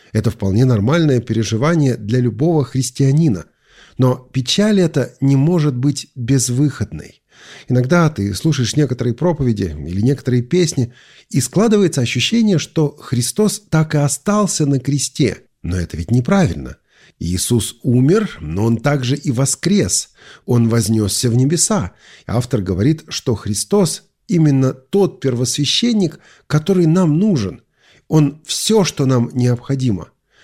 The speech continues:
Мы дальше читали о том, что Он свят. И это по поводу Его отношений с Богом, по поводу того, что Он сам Бог. В Нём нет ни тени лукавства,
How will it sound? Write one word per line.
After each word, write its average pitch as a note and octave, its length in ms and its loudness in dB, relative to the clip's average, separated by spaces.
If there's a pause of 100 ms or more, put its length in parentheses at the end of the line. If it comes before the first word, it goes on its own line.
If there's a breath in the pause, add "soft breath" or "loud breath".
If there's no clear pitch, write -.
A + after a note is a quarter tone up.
(140)
Мы A#2 240 4
дальше G#2+ 340 -2
читали G#2 420 0
о G2+ 100 2
том, F#2 240 -6
что - 180 -6 (100)
Он A2+ 360 0
свят. C3+ 640 -2 (340 soft breath)
И E2 120 -6
это D#2 200 -6
по F2 120 -8
поводу G2 280 0
Его G2+ 140 2
отношений A2 560 0
с G#2+ 80 -4
Богом, B2+ 360 0 (220 loud breath)
по - 100 -4
поводу G#2 360 0
того, A2 280 2
что - 220 -2
Он - 380 -2
сам A#2 480 0
Бог. A#2 400 -2 (440 loud breath)
В - 40 -8
Нём G2+ 320 0
нет C#3+ 500 0
ни B2 220 2
тени C3 440 0
лукавства, A2+ 800 -4